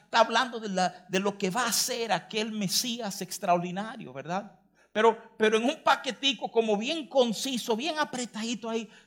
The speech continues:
te están diciendo, hay un Espíritu Santo dado a ti con propósito. Y yo voy a tratar con tu corazón.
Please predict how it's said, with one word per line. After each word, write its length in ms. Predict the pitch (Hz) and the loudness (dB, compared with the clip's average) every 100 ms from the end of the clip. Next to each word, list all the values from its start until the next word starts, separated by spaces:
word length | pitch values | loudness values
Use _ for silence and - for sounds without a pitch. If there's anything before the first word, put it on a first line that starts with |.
| - | -2
te 80 | |
están 500 | 208 202 - 262 285 | 0 0 -2 -4 -4
diciendo, 720 | 254 196 - 196 185 143 76 _ _ _ _ _ _ _ - | -4 -4 -4 -4 -6 -8 -14 _ _ _ _ _ _ _ -8
hay 100 | 190 | -4
un 80 | |
Espíritu 480 | 190 - 190 180 180 | -4 -2 -2 -2 -4
Santo 340 | - 170 170 143 | -8 -6 -6 -6
dado 160 | 147 | -6
a 80 | 139 | -6
ti 120 | 151 | -10
con 160 | 147 139 | -16 -16
propósito. 500 | - - 120 - _ _ _ _ _ _ _ | -14 -12 -12 -16 _ _ _ _ _ _ _
Y 180 | 175 147 | -10 -2
yo 160 | 208 | 0
voy 200 | 240 226 | 0 -2
a 100 | 220 | -4
tratar 760 | 208 185 165 - 214 226 214 - | -4 -6 -8 -4 -2 -2 -2 -6
con 320 | 190 190 175 | -6 -4 -4
tu 160 | 180 170 | -6 -10
corazón. 720 | 170 156 - 190 139 120 | -10 -10 -10 -10 -10 -14